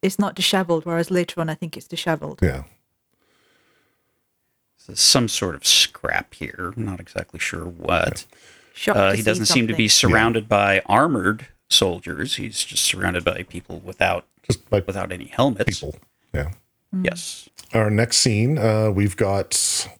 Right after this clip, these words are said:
Speaker 2: our buddy,
Speaker 1: Woo-hoo.
Speaker 2: our buddy Uno. He's our favorite. Uh, putting the smackdown on, on some other soldiers.
Speaker 1: Yep, knocking the crap out of
Speaker 3: Mm-hmm.
Speaker 1: him.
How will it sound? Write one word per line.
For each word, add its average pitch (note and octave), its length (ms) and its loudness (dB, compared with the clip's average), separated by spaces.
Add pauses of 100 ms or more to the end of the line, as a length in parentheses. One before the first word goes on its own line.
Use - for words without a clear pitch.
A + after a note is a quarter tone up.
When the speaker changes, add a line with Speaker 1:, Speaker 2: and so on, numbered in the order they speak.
(460)
Speaker 2:
our F#2+ 180 4
buddy, G2+ 320 2
Speaker 1:
Woo-hoo. E4 440 0 (520)
Speaker 2:
our A2 140 4
buddy G#2+ 360 0
Uno. G#2+ 420 2 (460)
He's G2 160 2
our G2+ 80 4
favorite. F#2+ 520 0 (760)
Uh, A2 680 4 (260)
putting B2 160 6
the B2+ 60 2
smackdown F#2+ 720 0 (280)
on, F2+ 320 4
on F#2 220 4
some F#2+ 180 2
other G2 140 4
soldiers. G#2+ 580 0 (180)
Speaker 1:
Yep, F#3 400 -2
knocking F#3+ 360 -4
the C#4 80 -8
crap - 240 -4
out C3 180 -2
of D#3 80 0
Speaker 3:
Mm-hmm. A#3 60 0
Speaker 1:
him. - 760 -4